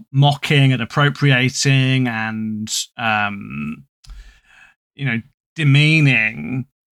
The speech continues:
plantation, uh, or culture that em-, emerged from plantations,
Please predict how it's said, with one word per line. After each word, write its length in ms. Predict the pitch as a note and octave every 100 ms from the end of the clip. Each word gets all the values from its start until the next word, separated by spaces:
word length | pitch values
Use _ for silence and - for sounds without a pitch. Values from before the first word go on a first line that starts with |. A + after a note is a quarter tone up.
| _ _ _
plantation, 1040 | D3 C3+ C3+ C3+ C#3 - C3+ B2 A#2 A#2 _ _ -
uh, 180 | A#2 A#2+
or 100 | B2+
culture 340 | - D3 C#3 C3+
that 120 | -
em-, 160 | B2+
emerged 680 | B2+ B2+ B2 B2 B2+ B2 -
from 120 | B2+
plantations, 1040 | A2+ A#2+ A#2 C3 C3 - C3 C#3 - -